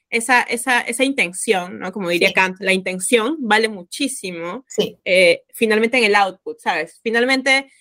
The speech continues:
Speaker 1: pasan cosas, yo no sé qué pasa en la vida, pero pasan cosas que todo se alinea y finalmente hizo sentido lo que hiciste <laughs> y ya.
Speaker 2: Sí.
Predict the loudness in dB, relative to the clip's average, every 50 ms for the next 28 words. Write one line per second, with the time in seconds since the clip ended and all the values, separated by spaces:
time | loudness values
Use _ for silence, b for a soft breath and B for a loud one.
0 | b b b _ 2 2 2 2 -2 -2 -2 -4 -4 -4 -2 0 0 0 0 0
1 | -2 -2 -4 -2 -4 -4 -4 -2 -2 0 2 2 2 0 0 -2 -4 -6 -6 -6
2 | -6 -6 -6 -4 -6 -2 0 0 0 0 0 -4 -2 -2 -2 -2 0 0 0 0
3 | 0 0 -2 -6 -8 -8 -10 -8 -8 -8 -8 -8 -8 -8 -8 -8 -10 -10 -8 -6
4 | -2 0 0 0 0 -4 -6 -6 -8 -8 -6 -6 -6 -6 -4 _ -2 0 2 4
5 | 4 4 4 4 4 2 2 4 4 4 6 6 6 4 2 0 -2 -6 -10